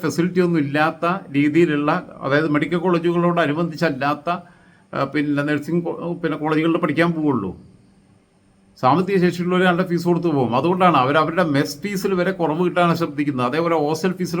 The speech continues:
കുറവ് കിട്ടാനാണ് നോക്കുന്നത്. അതുകൊണ്ടാണ് അവർ പറഞ്ഞിട്ടുള്ള ഇത്തരം കാര്യങ്ങൾ, ഈ അവർ അഭിമുഖീകരിക്കുന്ന ഒരുപാട് പ്രയാസങ്ങളുണ്ട് എന്നുള്ളത് പറയുന്നത്. പെൺകുട്ടികൾക്ക് ഇപ്പോൾ പിന്നെ വഞ്ചിക്കവലയിലുള്ള,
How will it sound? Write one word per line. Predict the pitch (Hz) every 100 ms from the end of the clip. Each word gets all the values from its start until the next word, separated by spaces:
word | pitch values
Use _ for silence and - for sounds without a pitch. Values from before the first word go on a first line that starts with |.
| 170
കുറവ് | 147 165
കിട്ടാനാണ് | 170 165 156
നോക്കുന്നത്. | 147 139 123 98 82 - - - _ _ _ _ _ _ _ _ _ _ -
അതുകൊണ്ടാണ് | 143 196 190 190
അവർ | 185 175
പറഞ്ഞിട്ടുള്ള | 170 170 175 160 170
ഇത്തരം | 175 185 165
കാര്യങ്ങൾ, | 156 165 165 160
ഈ | 160
അവർ | 156 165 156
അഭിമുഖീകരിക്കുന്ന | 156 170 165 175 170
ഒരുപാട് | 160 160 156
പ്രയാസങ്ങളുണ്ട് | 143 156 151 170 160 143 160
എന്നുള്ളത് | 147 147 151 143
പറയുന്നത്. | 139 139 147
പെൺകുട്ടികൾക്ക് | 147 175 170 175 160 113 95 - - _ -
ഇപ്പോൾ | 151 151 147 -
പിന്നെ | 139 143 143
വഞ്ചിക്കവലയിലുള്ള, | 151 165 170 170 175 160 156